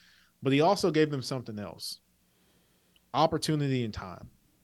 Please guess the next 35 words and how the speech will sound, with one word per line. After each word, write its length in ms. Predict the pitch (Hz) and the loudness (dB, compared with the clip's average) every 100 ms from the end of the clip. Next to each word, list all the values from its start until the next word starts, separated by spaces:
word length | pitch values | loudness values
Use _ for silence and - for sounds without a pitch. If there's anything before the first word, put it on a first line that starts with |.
| _ _ _ _ _ _ _ _ _ _ _ _ _ _ _ _ | _ _ _ _ _ _ _ _ _ _ _ _ _ _ _ _
And 540 | 135 143 139 135 131 131 | 0 4 4 4 2 -2
what's 320 | 131 143 139 | -2 0 0
implied 580 | 139 120 165 165 180 160 | -2 -2 0 4 4 4
is 120 | 135 | 2
that 180 | 123 127 | 0 -2
he's 140 | 120 120 | -2 -4
going 240 | 135 131 | -4 -4
to 80 | - | -6
come 180 | 123 107 | -6 -6
back 300 | 90 - _ _ _ _ _ _ _ _ _ _ _ _ | -8 -12 _ _ _ _ _ _ _ _ _ _ _ _
and 120 | 123 117 | -10 -4
take 280 | 143 135 | 0 2
an 80 | 127 | 0
account 500 | 107 - 151 127 123 - | -8 -4 -2 0 -2 -8
of, 160 | 117 104 | -10 -10
"What 520 | 104 127 196 143 123 | -2 2 2 -2 0
did 300 | 151 156 127 | 2 2 -2
you 220 | 131 135 | -2 -2
do 460 | 120 104 113 87 - - _ _ _ _ _ _ _ _ _ | -4 -6 -6 -6 -14 -20 _ _ _ _ _ _ _ _ _
with 120 | - 104 | -12 -8
what 180 | 101 | -6
I 100 | 101 | -6
gave 320 | 92 95 82 - | -8 -10 -12 -16
you?" 80 | - _ _ _ _ _ _ _ _ _ _ _ _ | -20 _ _ _ _ _ _ _ _ _ _ _ _
I 40 | - | 0
think 200 | 190 185 | 2 4
we'll 120 | 151 | 6
all 160 | 143 | 6
have 200 | 139 123 | 6 2
to 60 | 120 | -2
answer 300 | 117 120 117 | -6 -6 -6
that 160 | 107 101 | -8 -6
question 480 | 117 110 - 110 | -6 -6 -8 -10
one 140 | 98 92 | -12 -12
day. 260 | 95 113 | -16 -20